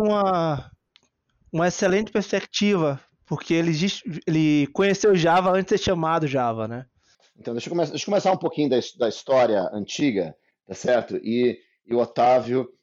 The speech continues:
Speaker 2: né, é, é, complementa aqui com a história mais nova, que o Otávio tem, tem um dos, dos caras mais importantes aí no país hoje,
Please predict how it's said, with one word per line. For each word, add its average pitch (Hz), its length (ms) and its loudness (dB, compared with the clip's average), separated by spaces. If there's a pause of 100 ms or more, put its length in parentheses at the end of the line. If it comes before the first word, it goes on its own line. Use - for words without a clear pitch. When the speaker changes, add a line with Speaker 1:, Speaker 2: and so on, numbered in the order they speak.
Speaker 2:
né, 117 320 -2 (220)
é, 110 360 2
é, - 20 4
complementa 113 580 -4
aqui 117 180 -6
com 123 120 -6
a - 20 0
história 117 240 -2
mais 117 220 -2
nova, 104 400 -2
que - 120 -16
o 95 40 -12
Otávio 101 280 -6
tem, 107 260 -8 (300)
tem 101 160 -8
um 98 120 -8
dos, 90 220 -14
dos 90 200 -14
caras 101 260 -4
mais 113 400 -4
importantes 107 720 -10
aí 101 140 -4
no 98 100 -8
país 92 420 -8
hoje, 95 400 -2